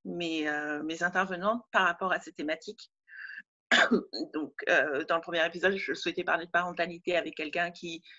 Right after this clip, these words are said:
s'exprimait déjà sur le sujet, euh, sur les réseaux sociaux, donc qui est Daniel Aranda. Euh, dans le deuxième, je voulais parler de la loyauté à la mère. Et, euh, et j'avais rencontré Aïssata dans le cadre de nos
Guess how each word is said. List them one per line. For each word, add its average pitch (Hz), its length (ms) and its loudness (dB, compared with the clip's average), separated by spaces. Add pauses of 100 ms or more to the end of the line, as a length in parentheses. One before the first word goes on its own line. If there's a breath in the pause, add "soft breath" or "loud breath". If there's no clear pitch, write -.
(140 soft breath)
s'exprimait 190 500 0
déjà 190 320 6
sur 190 140 -8
le - 100 -2
sujet, 170 480 -4
euh, 165 180 0
sur 165 140 -4
les 151 100 -6
réseaux 160 200 -8
sociaux, 175 280 -6
donc 147 220 -8
qui 160 100 -6
est 143 40 -6
Daniel 143 280 0
Aranda. 147 480 2 (680 loud breath)
Euh, 151 300 6
dans 175 180 4
le 180 180 6
deuxième, 208 500 8
je 208 100 6
voulais 180 240 0
parler 190 380 4
de 202 100 4
la 170 140 6
loyauté 196 720 2
à 160 80 0
la 160 100 2
mère. 175 420 0 (460)
Et, 170 220 2
euh, 160 480 0 (920)
et 202 120 6
j'avais 185 260 6
rencontré 190 600 4
Aïssata 180 560 6
dans 180 120 -2
le 165 60 -8
cadre 175 320 2
de 160 60 -6
nos 160 360 -4